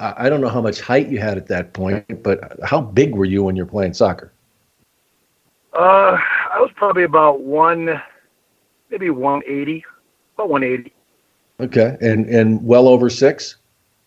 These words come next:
Speaker 1: at that point?
Speaker 2: Yeah, yeah, and I was, I was about six four. I was, I was about my height, six four.
Speaker 1: Wow. <laughs>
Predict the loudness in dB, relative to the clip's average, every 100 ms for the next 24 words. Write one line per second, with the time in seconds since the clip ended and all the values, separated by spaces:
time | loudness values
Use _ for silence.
0 | _ -10 0 0 0 -6 -6 _ _ -4
1 | -2 -2 _ _ _ -4 -4 -2 0 0
2 | -2 -8 _ _ _ 0 2 2 -2 -4
3 | -14 -10 -2 0 2 0 -4 -4 -4 -2
4 | -4 -4 -8 -8 -8 -12 -8 -10 -10 _
5 | _ _ _ _ _ _ _ _ -10 -8
6 | -6 -8 -10 -14